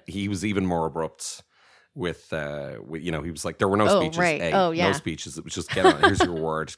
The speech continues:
Speaker 1: get off the stage." And, uh, I, I even tried to shake hands with him, and he was like, "I don't have time for this." <laughs> So,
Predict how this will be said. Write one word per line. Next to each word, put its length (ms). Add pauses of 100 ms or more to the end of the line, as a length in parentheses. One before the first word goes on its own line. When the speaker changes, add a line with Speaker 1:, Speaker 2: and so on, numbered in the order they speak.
Speaker 1:
get 100
off 200
the 60
stage." 460 (560)
And, 400
uh, 240
I, 160
I 100
even 220
tried 220
to 20
shake 220
hands 260
with 80
him, 80
and 80
he 80
was 120
like, 120
"I 40
don't 120
have 140
time 160
for 100
this." 260 (240)
<laughs> 420 (200)
So, 80